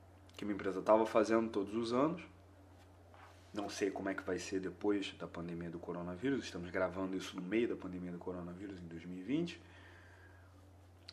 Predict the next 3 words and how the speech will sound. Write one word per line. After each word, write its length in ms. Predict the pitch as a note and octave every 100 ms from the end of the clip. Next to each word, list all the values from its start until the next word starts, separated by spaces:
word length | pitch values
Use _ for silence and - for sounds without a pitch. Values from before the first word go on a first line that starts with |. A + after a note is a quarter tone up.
| -
Mas 720 | A2 A2 B2 B2 A#2 G#2+ - - - - - - - - - - - - - - - - - - - - - - - - - - - - - - - - -
nesse 480 | A#2+ B2+ E3+ F#3
evento, 580 | F3+ C#3 A2+ A#2+ - -